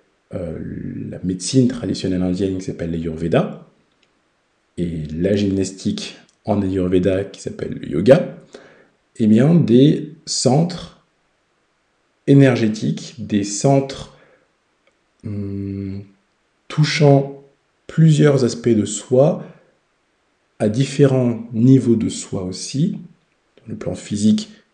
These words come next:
comme sur d'autres plans, et qui permettent de faire la jonction localisée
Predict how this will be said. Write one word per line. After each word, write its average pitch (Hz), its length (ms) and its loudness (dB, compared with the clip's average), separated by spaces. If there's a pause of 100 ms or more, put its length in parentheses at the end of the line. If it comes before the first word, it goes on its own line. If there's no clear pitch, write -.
comme 95 260 -2
sur 92 320 -8
d'autres 90 340 -6
plans, - 400 -4 (840)
et 165 300 6
qui 170 240 0
permettent 117 680 2
de 107 100 -2
faire 135 320 0
la 110 160 2
jonction 110 1000 0 (2000)
localisée 117 1000 4